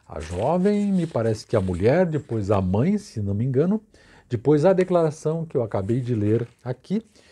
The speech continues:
e vamos agora para a entrevista. A entrevista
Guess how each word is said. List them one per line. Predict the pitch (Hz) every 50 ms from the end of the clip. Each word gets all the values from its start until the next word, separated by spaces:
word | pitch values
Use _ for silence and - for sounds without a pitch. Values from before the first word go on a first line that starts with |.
| _ _ _ -
e | 156 151
vamos | 151 185 190 190 180 202
agora | 196 185 156 147 147 147 160 160
para | 160 - 147 143 147 165 190 - - _ _ _ _ _ _ _ _ _ _ _ _ _
a | - 147 160 160 - _ _
entrevista. | 147 143 139 127 - 131 120 104 92 92 87 - - - - - _ _ _ _ _ _ _ _ _ _ _ _ _ _ _ _ _ _ _
A | 104 104
entrevista | 104 110 143 120 107 87 98 110 - - 147 139